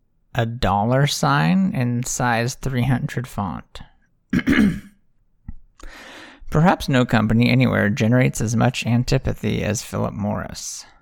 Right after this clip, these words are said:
Even if a tobacco company can be considered truly great, and many would dispute that,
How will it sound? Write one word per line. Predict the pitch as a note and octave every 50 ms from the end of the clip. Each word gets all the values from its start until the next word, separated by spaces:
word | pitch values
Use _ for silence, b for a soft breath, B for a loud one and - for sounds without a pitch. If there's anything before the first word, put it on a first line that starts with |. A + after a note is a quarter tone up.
| _ _ B B B B B B B B
Even | - F3+ G#3+ A#3 G3
if | E3+ -
a | A#2+
tobacco | A#2 A#2+ - G#2 G#2 B2 - A#2 A2
company | - - B2+ B2 C3 B2+ C3 B2
can | - - C#3 B2+
be | A#2 A2
considered | - - G#2 D3+ - C3+ A#2+ A2 G#2 G#2
truly | - - - A2 A#2+ C3 C3 C3
great, | D#3 E3+ F3+ - A#2 - - -
and | - A2 G#2
many | G#2 G#2 G2+ G2
would | F#2 F2+ D#2
dispute | - - - - A#2+ B2 B2+ -
that, | - G#2 A2 - -